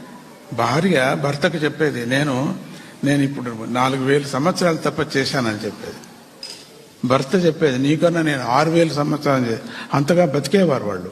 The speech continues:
కృతయుగంలో. అట్లా చేసేవారు తపస్సు. ఆహారం కూడా సరిగా తీసుకునే వాళ్ళే కాదు,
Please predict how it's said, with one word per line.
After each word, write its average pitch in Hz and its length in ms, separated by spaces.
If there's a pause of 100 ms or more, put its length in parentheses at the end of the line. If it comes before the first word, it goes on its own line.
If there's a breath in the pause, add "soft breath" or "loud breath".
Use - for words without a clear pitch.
(1040)
కృతయుగంలో. 120 600 (840)
అట్లా 151 320
చేసేవారు 175 380
తపస్సు. 135 520 (880)
ఆహారం 170 480
కూడా 185 180
సరిగా 165 320
తీసుకునే 156 440
వాళ్ళే 135 280
కాదు, 104 300